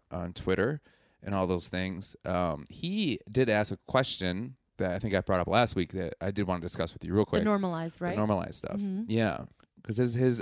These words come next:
Speaker 1: uh, I
Speaker 2: What was
Speaker 1: believe
Speaker 2: his question again? Bring it
Speaker 1: I
Speaker 2: up.
Speaker 1: have to look
Speaker 2: 'Cause
Speaker 1: it
Speaker 2: we
Speaker 1: up.
Speaker 2: were talking about status quo stuff last week, and we were
Speaker 1: Mm-hmm.
Speaker 2: talking about that. And it's like, the question of, like, and I believe, just off the top of my head, but we'll read it again. One of his questions was, like, is it normal of, like,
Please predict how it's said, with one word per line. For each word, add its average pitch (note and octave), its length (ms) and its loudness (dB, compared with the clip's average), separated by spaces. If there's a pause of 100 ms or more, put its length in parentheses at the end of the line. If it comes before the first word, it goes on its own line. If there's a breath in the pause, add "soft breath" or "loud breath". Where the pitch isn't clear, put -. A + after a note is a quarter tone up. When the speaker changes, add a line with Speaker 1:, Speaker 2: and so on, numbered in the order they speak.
Speaker 1:
uh, - 20 -2
I A2 180 6
Speaker 2:
What F#2 100 4
was - 60 8
Speaker 1:
believe B2 120 8
Speaker 2:
his D#4+ 120 0
question A#3 320 0
again? D#3+ 260 -8 (320)
Bring A3+ 140 -2
it - 20 0
Speaker 1:
I - 40 0
Speaker 2:
up. - 40 -4
Speaker 1:
have - 80 -14
to - 60 -10
look - 60 -8
Speaker 2:
'Cause D4 80 0
Speaker 1:
it D#4 40 4
Speaker 2:
we E4 60 6
Speaker 1:
up. G4+ 60 8
Speaker 2:
were - 20 0
talking F#4 160 2
about D4+ 180 0
status G#3 300 0
quo G3+ 160 2
stuff G3+ 260 -2
last F#3 260 -2
week, G3 220 -4
and - 80 0
we - 80 0
were F3 60 2
Speaker 1:
Mm-hmm. - 80 2
Speaker 2:
talking - 80 2
about F#3 120 -4
that. F#3+ 120 -2
And G3 100 -4
it's G3 60 -6
like, G#3 140 -4 (300 loud breath)
the A3+ 120 -2
question B3+ 320 0
of, G#3 120 -2
like, G3+ 280 0
and G3+ 120 2
I F#3+ 120 0
believe, G3+ 600 -2
just G#3 200 -4
off F3+ 80 -2
the - 40 -8
top F3 120 -4
of E3+ 40 -10
my D#3+ 60 -4
head, E3 160 -2
but D#3+ 120 -4
we'll A3 160 0
read F3+ 160 0
it D#3 100 -4
again. D#3+ 300 -6 (300 loud breath)
One A3+ 100 -2
of A3+ 80 0
his G3+ 100 2
questions F#3 440 -4
was, F3 120 -4
like, F3 220 -4
is G#3+ 180 0
it A3 160 -6
normal F#3+ 480 -2
of, E3+ 140 -2
like, F3 180 -4